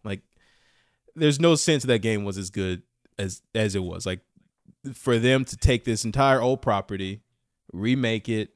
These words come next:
have it be only the Midgar section, and then still kinda have a banger is,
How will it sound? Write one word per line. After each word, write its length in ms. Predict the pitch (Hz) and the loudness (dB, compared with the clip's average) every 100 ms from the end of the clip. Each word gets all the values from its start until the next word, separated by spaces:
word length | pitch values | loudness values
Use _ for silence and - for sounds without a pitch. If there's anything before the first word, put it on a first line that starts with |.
| _ _ _ _ - | _ _ _ _ -2
have 280 | 127 123 | 2 4
it 140 | 127 113 | 2 0
be 160 | 120 | -2
only 240 | - 120 135 | -2 -4 0
the 120 | 135 | 2
Midgar 520 | 127 127 113 110 104 | 4 4 6 6 6
section, 680 | - 104 95 - 95 95 98 | 4 0 0 -4 -6 -6 -6
and 120 | 101 | -2
then 140 | 101 95 | -2 -2
still 280 | - 110 104 | -2 -2 -2
kinda 200 | 107 101 | -2 -2
have 220 | 104 95 | -2 -4
a 40 | |
banger 400 | 95 95 98 92 | -4 -4 -2 -4
is, 440 | 92 90 95 - | -4 -4 -8 -14